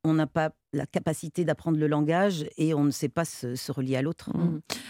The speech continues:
Speaker 3: Alors justement, l'autre, est-ce qu'on peut, <laughs> est-ce que c'est d'actualité de dire les autres ? Est-ce que le couple à deux, euh, là encore, c'est quelque chose qui est remis en question ? Parce qu'on entend parler
Speaker 1: Mm.
Speaker 3: des troubles,
Speaker 1: Mm.
Speaker 3: on entend parler, euh,
Speaker 2: Il a
Speaker 3: de,
Speaker 2: pris un
Speaker 3: de
Speaker 2: coup de vieux, le couple à deux, hein,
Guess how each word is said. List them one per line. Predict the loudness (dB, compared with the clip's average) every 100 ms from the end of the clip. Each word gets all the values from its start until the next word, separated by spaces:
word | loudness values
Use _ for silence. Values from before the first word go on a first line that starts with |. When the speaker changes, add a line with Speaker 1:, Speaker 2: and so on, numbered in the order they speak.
| -2
Speaker 3:
Alors | 0
justement, | 0 0 2 4
l'autre, | 4 2 0 0
est-ce | -2 0
qu'on | -2
peut, | 0 0
<laughs> | 0 0 -2 -4 0
est-ce | 0 0
que | -2
c'est | 0
d'actualité | -2 -2 -2 0 0
de | 0
dire | 2 2
les | 2 2 2 2
autres ? | -2 0
Est-ce | -2 0
que |
le | 0
couple | 2 0 2
à |
deux, | 2 0 -2 -10 -6 0
euh, | 2 4 2
là | 2 2
encore, | 0 -2
c'est | 0 -4 0
quelque | -2 0 0
chose | 0
qui | 0
est | 2
remis | 4 4
en | 2
question ? | 0 -2 -2 -2 0
Parce | -2
qu'on | 0 0
entend | 0
parler | 2 2
Speaker 1:
Mm. | 2
Speaker 3:
des | 0
troubles, | 0 2 4 2 0 -2 -2 -6 -4
Speaker 1:
Mm. | 0
Speaker 3:
on | 2
entend | 2 0 -2
parler, | 0 0 2
euh, | 2 2
Speaker 2:
Il |
a | 2
Speaker 3:
de, |
Speaker 2:
pris | 4
un | 2
Speaker 3:
de |
Speaker 2:
coup | 0
de | 2
vieux, | 4 4
le |
couple | 2 0 -2
à |
deux, | 0 0
hein, | -2